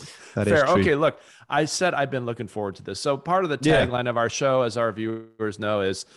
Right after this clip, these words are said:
Speaker 1: things that are, uh, implausible but actually happened. And this has to top the list of the most implausible things that ever happened. If I had, in my screenwriting hat,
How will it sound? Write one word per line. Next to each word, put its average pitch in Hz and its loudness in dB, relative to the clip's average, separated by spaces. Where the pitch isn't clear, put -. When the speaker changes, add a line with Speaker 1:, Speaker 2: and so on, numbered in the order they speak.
Speaker 1:
things 135 -4
that 117 2
are, 107 2
uh, 101 -2
implausible 123 0
but 98 -4
actually 113 -6
happened. 90 -8
And 113 -2
this 190 0
has 143 -4
to 131 -8
top 120 -2
the - -10
list 90 -6
of 117 -2
the 120 -2
most 143 0
implausible 143 0
things 101 -4
that 110 0
ever 113 0
happened. 98 -4
If - -10
I 160 -2
had, 139 -4
in 123 -8
my 113 -4
screenwriting 98 -6
hat, 78 -8